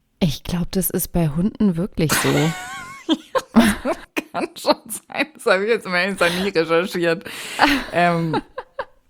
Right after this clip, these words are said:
Speaker 2: kann gut sein, ja. Äh, fa-, les mal den
Speaker 1: Okay.
Speaker 2: Kommentar vor, den ich dir geschickt habe. Das ist der eine, den
Speaker 1: Okay.
Speaker 2: finde ich tatsächlich auch sehr lustig <laughs> und passend dazu. Also der war eher negativ. Er,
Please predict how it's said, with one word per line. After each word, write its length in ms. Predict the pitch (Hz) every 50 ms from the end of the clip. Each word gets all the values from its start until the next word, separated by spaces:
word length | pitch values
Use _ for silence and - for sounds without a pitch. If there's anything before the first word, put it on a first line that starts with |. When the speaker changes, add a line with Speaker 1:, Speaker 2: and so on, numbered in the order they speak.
| _ _ _ _ _ _
Speaker 2:
kann 180 | - 196 170 170
gut 180 | 175 185 202 -
sein, 260 | - 185 165 147 139
ja. 240 | 143 156 156 156 196 - _ _ _ _ _ _ _ _ _ _ _ - - _
Äh, 140 | - 202 202
fa-, 200 | - - 233 226
les 220 | - 226 247 294 -
mal 120 | - 220 208
den 100 | 202 226
Speaker 1:
Okay. 80 | 240
Speaker 2:
Kommentar 440 | 233 220 214 214 214 202 214 165 170
vor, 160 | 170 - 151 147
den 160 | 147 143 143
ich 100 | 156 151
dir 100 | - 139
geschickt 400 | 131 151 - - - - - -
habe. 220 | 160 - - -
Das 180 | - 73 - -
ist 40 | 262
der 140 | - - -
eine, 240 | - - 294 294 269
den 100 | 240 208
Speaker 1:
Okay. 100 | 185 180
Speaker 2:
finde 140 | 180 175 175 196
ich 60 | -
tatsächlich 500 | - - 170 - - 165 175 180 - -
auch 80 | - 190
sehr 160 | - - 147
lustig 400 | 139 143 165 - - - - - - - - 165
<laughs> 160 | - 190 165 151
und 140 | 160 - -
passend 500 | - - - 180 190 - 156 143 - -
dazu. 320 | 160 175 - - - 156 - - - - - - - - - - - - - - -
Also 160 | - 196 156
der 200 | 127 170 165 160
war 180 | 147 139 131 -
eher 160 | 160 151 147
negativ. 800 | 143 151 165 165 180 160 160 - - - 147 175 185 185 185 -
Er, 160 | - 127 143